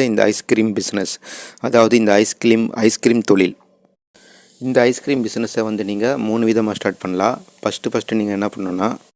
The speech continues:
இந்த பெரிய பெரிய ஐஸ்கிரீம் கம்பெனி இருக்கு பாருங்க, அதனுடைய அந்த டீலர்ஷிப்பு, டிஸ்ட்ரிபியூட்ஸி-, டிஸ்ட்ரிபியூட்டர் வாங்கி, டிஸ்ட்ரிபியூட்டரா நீங்க ஆகி, நீங்க வந்து நல்ல ஒரு லாபம் பார்க்கலாம். உதாரணத்துக்கு, இந்த அருண் ஐஸ்கிரீமு, அப்புறம் இந்த குவாலிட்டி வால்ஸ், இந்த மாதிரி நிறைய வந்து ஐஸ்கிரீம்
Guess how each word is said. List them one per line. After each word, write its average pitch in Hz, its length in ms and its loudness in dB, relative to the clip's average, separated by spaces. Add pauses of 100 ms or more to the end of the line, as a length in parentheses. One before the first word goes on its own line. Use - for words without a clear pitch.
(380)
இந்த 123 140 -4
பெரிய 139 300 4
பெரிய 131 260 2
ஐஸ்கிரீம் 123 420 0
கம்பெனி 110 300 -2
இருக்கு 107 260 -4
பாருங்க, 92 300 -4 (180)
அதனுடைய 101 420 -2
அந்த 101 160 -6
டீலர்ஷிப்பு, 113 680 -2 (520)
டிஸ்ட்ரிபியூட்ஸி-, 110 640 -2 (180)
டிஸ்ட்ரிபியூட்டர் 107 640 -4 (480)
வாங்கி, 98 320 -4 (280)
டிஸ்ட்ரிபியூட்டரா 107 560 -4
நீங்க 98 240 -4
ஆகி, 98 280 0 (520)
நீங்க 127 260 0
வந்து 113 200 0
நல்ல 107 260 0
ஒரு 101 180 2 (200)
லாபம் 92 280 -2
பார்க்கலாம். 98 400 -2
உதாரணத்துக்கு, 98 480 -2
இந்த 98 120 -4
அருண் 98 220 -4
ஐஸ்கிரீமு, 95 520 -6 (200)
அப்புறம் 98 280 -6
இந்த 92 160 -4
குவாலிட்டி 101 380 -2
வால்ஸ், 98 260 -2
இந்த 95 140 -6
மாதிரி 98 220 -4
நிறைய 98 300 -2
வந்து 98 180 -4
ஐஸ்கிரீம் 98 440 -4